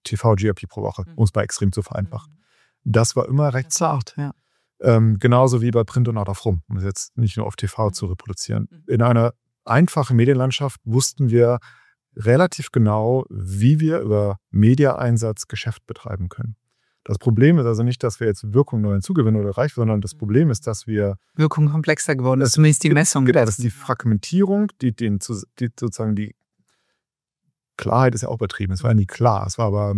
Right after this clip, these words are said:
Speaker 1: die Hypothesen waren viel belastbarer.
Speaker 2: Mhm.
Speaker 1: Und das hat sie natürlich extrem verkompliziert. Wir haben viel mehr Fragmentierung in den Medien auf der einen Seite, in den Kampagnenzielsetzungen, in dem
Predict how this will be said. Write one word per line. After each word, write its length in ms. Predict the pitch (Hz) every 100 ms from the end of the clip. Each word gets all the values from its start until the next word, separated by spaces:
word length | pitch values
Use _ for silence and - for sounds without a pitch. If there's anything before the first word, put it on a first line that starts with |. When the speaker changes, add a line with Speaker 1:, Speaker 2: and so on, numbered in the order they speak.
| 95
Speaker 1:
die 80 | 113
Hypothesen 480 | 101 117 127 123 104
waren 140 | 101
viel 140 | 95 127
belastbarer. 560 | 107 98 - 101 -
Speaker 2:
Mhm. 200 | 151 _ _ _ _
Speaker 1:
Und 320 | - 110 107 120
das 160 | 113
hat 100 | 135
sie 80 | 120
natürlich 200 | 110 117
extrem 340 | - - 139
verkompliziert. 720 | 123 113 104 98 - - - -
Wir 180 | 110 104
haben 160 | 113
viel 380 | - - 151 143
mehr 400 | 131 117 113 107
Fragmentierung 760 | 95 - 110 107 - 113 101 -
in 140 | 98
den 200 | 92 87 -
Medien 400 | 131 151 143 147
auf 80 | -
der 100 | 127
einen 100 | 120
Seite, 200 | 120 120
in 100 | 101
den 180 | 92 - -
Kampagnenzielsetzungen, 1300 | 113 107 110 123 120 - 170 151 135 123 127 120
in 140 | 107
dem 140 | 107